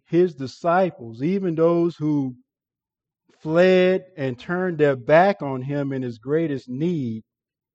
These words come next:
we should be doing the same. We should be greeting one another as the opportunity presents itself.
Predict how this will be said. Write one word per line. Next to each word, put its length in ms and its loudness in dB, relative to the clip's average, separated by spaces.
we 160 -4
should 260 -6
be 140 -8
doing 300 -8
the 80 -12
same. 480 -14
We 160 -4
should 280 -2
be 200 0
greeting 640 -2
one 240 -8
another 520 -8
as 220 -6
the 120 -4
opportunity 680 -4
presents 480 -10
itself. 380 -20